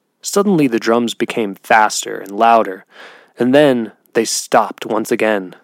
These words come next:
Clarence shouted, "Boom, boom, ka!" and they returned with a roaring, "Ka!" Muffins and Clarence shot up into the air, passing the treetops below with immense speed.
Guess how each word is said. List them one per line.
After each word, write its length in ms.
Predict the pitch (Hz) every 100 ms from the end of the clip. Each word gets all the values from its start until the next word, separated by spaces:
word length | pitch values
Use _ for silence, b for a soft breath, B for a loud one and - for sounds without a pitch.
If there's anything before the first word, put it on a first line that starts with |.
| _ _ _ -
Clarence 400 | 156 139 113 -
shouted, 480 | - 113 104 98 - b b b b
"Boom, 520 | - 190 175 143 135 127
boom, 500 | - 160 131 127 113
ka!" 920 | - - - - - - - - - - _ _ _ _
and 100 | 135
they 100 | 143
returned 680 | 131 120 135 117 101 92 - _ _
with 140 | - 123
a 60 |
roaring, 560 | 117 123 120 104 90 90 _ _ _ _
"Ka!" 1080 | - 139 240 - - - - - - - - _ -
Muffins 400 | 156 - 127 107
and 120 | 101
Clarence 420 | - 127 110 101
shot 360 | - - 123 117
up 160 | 107
into 140 | 113 104
the 200 | 110 104
air, 300 | 101 95 -
passing 380 | - 139 - 127
the 80 | 104
treetops 640 | - 135 123 110 104 -
below 380 | - 110 113 104
with 160 | 104 -
immense 400 | 107 127 107 -
speed. 560 | - - 117 98 95